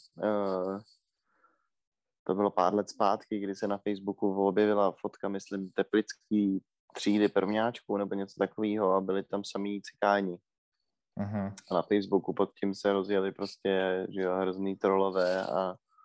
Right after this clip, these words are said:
Speaker 2: <laughs>
Speaker 1: a lidi tam psali, že mají jít chcípnout do plynu a že mají prostě pozabíjet celou tu třídu a takové věci. A tím se potom policie zabývala, no.
Speaker 2: Mhm.
Speaker 1: A dokonce mám pocit, že oso-,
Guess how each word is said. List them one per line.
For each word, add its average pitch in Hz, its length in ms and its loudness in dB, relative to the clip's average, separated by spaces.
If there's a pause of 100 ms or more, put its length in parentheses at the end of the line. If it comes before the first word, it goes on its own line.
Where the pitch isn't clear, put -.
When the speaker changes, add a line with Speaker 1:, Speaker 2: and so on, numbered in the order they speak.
(320)
Speaker 2:
<laughs> 101 380 0
Speaker 1:
a 92 120 -2
lidi 98 240 -4
tam 95 120 -4
psali, 95 340 0
že 98 120 -2
mají 95 320 -2
jít 95 120 -6
chcípnout 98 460 -4
do 92 80 2
plynu 92 640 -2
a 92 120 -2
že 98 120 -8
mají 92 200 -4
prostě 90 380 -14
pozabíjet 90 520 2
celou 87 200 2
tu 87 160 -8
třídu - 380 -8
a 80 60 -6
takové 90 320 0
věci. - 400 -4 (680)
A 90 100 2 (480)
tím 107 140 6
se 113 120 0
potom 104 260 2
policie 110 360 4
zabývala, 107 560 2
no. - 200 -10 (760)
Speaker 2:
Mhm. 107 360 0 (320)
Speaker 1:
A - 140 0
dokonce 95 400 0
mám 95 180 2
pocit, 98 280 -4
že 101 100 0
oso-, 98 320 0